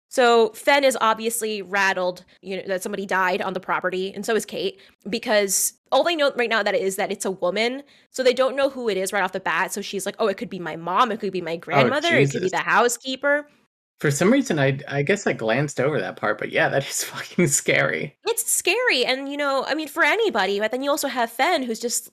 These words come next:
Speaker 1: who's, what, like, fifteen, sixteen? Uh,
Speaker 2: Yeah.
Speaker 1: they don't say her age, but, um, she's around Eric's age.
Speaker 2: She's older
Speaker 1: And
Speaker 2: than
Speaker 1: s-
Speaker 2: fourteen is all we know.
Speaker 1: Yeah, so fifteen or six, let's say sixteen.
Speaker 2: Yeah.
Speaker 1: Kate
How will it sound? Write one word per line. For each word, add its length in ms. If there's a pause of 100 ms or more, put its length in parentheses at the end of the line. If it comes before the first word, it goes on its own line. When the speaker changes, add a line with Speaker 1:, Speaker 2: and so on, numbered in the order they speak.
(120)
Speaker 1:
who's, 200 (140)
what, 180
like, 120
fifteen, 420
sixteen? 520 (440)
Uh, 60
Speaker 2:
Yeah. 60
Speaker 1:
they 120
don't 140
say 100
her 140
age, 240
but, 160
um, 180
she's 220
around 520
Eric's 360
age. 340 (140)
Speaker 2:
She's 260
older 300
Speaker 1:
And 120
Speaker 2:
than 80
Speaker 1:
s- 120
Speaker 2:
fourteen 560
is 120
all 200
we 100
know. 240 (220)
Speaker 1:
Yeah, 200
so 240
fifteen 400
or 80
six, 260
let's 140
say 140
sixteen. 580 (160)
Speaker 2:
Yeah. 280 (120)
Speaker 1:
Kate 420